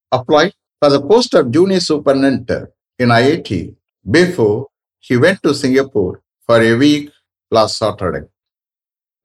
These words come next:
He must have been able to apply for the post of junior superintendent in I I T before he went to Singapore for a week.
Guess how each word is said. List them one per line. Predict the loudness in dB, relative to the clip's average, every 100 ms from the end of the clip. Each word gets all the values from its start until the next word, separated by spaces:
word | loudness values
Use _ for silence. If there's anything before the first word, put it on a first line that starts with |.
| _ _
He | 0 4 4
must | 4 -2 0
have | -2 0
been | -2 0
able | 2 2 -2
to | -6 -6 -6 -8
apply | -6 0 2 2 -2 _ _
for | 0
the | 0 2
post | 2 2 0
of | -2 -4 -10 _ 0
junior | 2 2 0
superintendent | -2 -4 0 0 0 -2 -4 -8 -8 _ _ -4
in | 0
I | 2 2
I | 0
T | -2 -6 -6 -10 _ _ -6
before | -2 0 0 -2 -2
he | -4 -2
went | -2 -2
to | -4
Singapore | -2 0 -2 -2 -4 -4 -6 -6
for | -2
a | 0 0
week. | 0 -2 -6